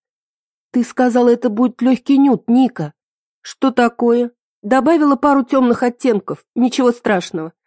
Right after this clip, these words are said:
Зато он сразу заметит твои сияющие глазки". Она, довольная, захлопала в ладоши.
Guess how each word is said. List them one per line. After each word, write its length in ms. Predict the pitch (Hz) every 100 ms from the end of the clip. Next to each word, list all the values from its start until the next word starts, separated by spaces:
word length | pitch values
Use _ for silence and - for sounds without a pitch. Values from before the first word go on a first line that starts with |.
| _
Зато 380 | 196 226 240 349
он 80 | 302
сразу 320 | 247 262 226
заметит 460 | 196 202 240 233 -
твои 200 | 190 185
сияющие 600 | - 180 220 208 - 160
глазки". 520 | 170 180 180 - 170 _ _ _ _ -
Она, 240 | 175 226
довольная, 540 | 170 160 196 196 180
захлопала 480 | 160 151 180 170 165
в 60 | 160
ладоши. 580 | 165 160 143 - -